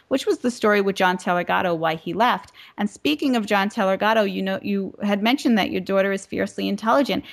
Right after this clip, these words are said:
And I believe you. And I think most of our children are fiercely intelligent. And John Taylor Gatto said that we're all born geniuses, that children are all geniuses until it gets bred out of them, which is, I think, something else that happens in society because,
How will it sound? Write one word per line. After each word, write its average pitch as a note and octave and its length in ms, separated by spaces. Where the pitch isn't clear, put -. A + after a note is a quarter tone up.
And C4 140
I C#4 120
believe C4+ 460
you. F3+ 300
And A3+ 100
I C#4 120
think B3+ 240
most B3+ 380
of A#3 100
our A3+ 100
children G#3+ 460
are C#4+ 240
fiercely A#3+ 440
intelligent. A3+ 680
And G#3 140
John A3+ 200
Taylor A3+ 300
Gatto G#3+ 280
said A#3 460
that G#3+ 180
we're B3 200
all C4+ 320
born G3+ 680
geniuses, B3 640
that - 160
children A#3+ 420
are G3+ 120
all B3 300
geniuses G#3 760
until A3+ 440
it A#3+ 140
gets G#3 240
bred G3 320
out - 180
of A3 160
them, D#3 320
which A3+ 220
is, A#3 160
I A3 140
think, A#3 260
something A3 440
else A3+ 160
that - 180
happens A3+ 480
in G3 140
society G3 580
because, G#3 480